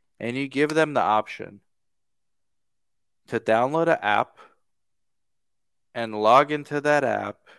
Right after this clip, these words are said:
which, by the way, are not user-friendly.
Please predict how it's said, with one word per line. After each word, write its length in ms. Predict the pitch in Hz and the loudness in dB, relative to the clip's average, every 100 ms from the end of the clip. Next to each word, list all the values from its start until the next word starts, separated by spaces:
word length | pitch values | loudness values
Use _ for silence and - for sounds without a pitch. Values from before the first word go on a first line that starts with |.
| _ _ _ _ _ _ - | _ _ _ _ _ _ -6
which, 220 | 117 - | -4 4
by 160 | 135 | 4
the 100 | 127 | 6
way, 120 | 120 110 | 4 4
are 120 | 101 | 2
not 300 | 101 127 139 _ _ _ _ _ | 2 0 0 _ _ _ _ _
user-friendly. 840 | 113 113 107 104 101 92 92 110 | -14 -10 -10 -6 -4 -6 -10 -18